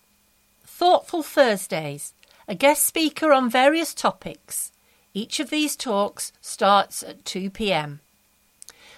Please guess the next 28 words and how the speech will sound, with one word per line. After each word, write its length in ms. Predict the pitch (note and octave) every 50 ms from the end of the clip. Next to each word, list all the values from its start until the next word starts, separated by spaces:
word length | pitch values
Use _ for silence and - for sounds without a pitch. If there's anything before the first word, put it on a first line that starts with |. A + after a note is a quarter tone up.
| _ _ _ _ _ _ A3+
On 80 | A3+
the 80 | B3 C4
second 420 | - - G#4 G4 - - F#4+ C4+
of 80 | A3 F#3+
September, 640 | - - G3+ - - - - G#3 F#3+ F3+ F#3 A3+ A3+
join 300 | - D4+ D4 D4+ D4 D4
Amanda 580 | D4 D4 D4+ C#4+ B3 A3 F#3+ - D#3+ D3+ D3+ _ _ _ _ _
as 120 | - F3
she 180 | - - - F#3+
gives 240 | - G3 F#3+ F3+ G3+
a 100 | G3 F#3
roundup 540 | F#3+ G#3+ A#3 C#4 D4 C4 B3 A#3+ A#3+ - -
of 160 | - G3 F#3+ -
what 220 | F#3+ F3+ - -
Galloway's 580 | - F#3+ F#3+ G#3 G#3+ G#3+ G#3 G#3 G#3+ G#3+ - -
has 220 | - F#3+ - -
to 160 | - A3+ -
offer. 440 | - F3 E3+ - - F#3 E3 D#3 D#3 _ _ _ _ _ _ _ _ _ _ _ _ _ _ _ _ _ _ _ _ _ _ _ _
On 160 | - G#3 G#3 G#3
the 100 | G#3 G3+
ninth 380 | G3+ A#3 D4 F4+ F#4 - -
of 80 | B3 -
September, 800 | - - A3 - - - - A3 G3 F#3 F#3 F#3 G#3 A#3+ C#4+ D4+ - _ _ _ _ _ _ _ _ _
Graham 340 | - E4 F4 F4+ F#4 F4 E4+
Longley 400 | E4+ D#4+ C4 A#3 G#3 F#3 E3+ E3+
from 220 | - - B3 A#3
Aspire 420 | A#3+ - - - C4 A#3+ A#3+ B3 A#3+
Consultancy 960 | - - B3+ A3 - - A#3 G3+ - - - F#3+ F3 - - F#3 D#3+ D#3 -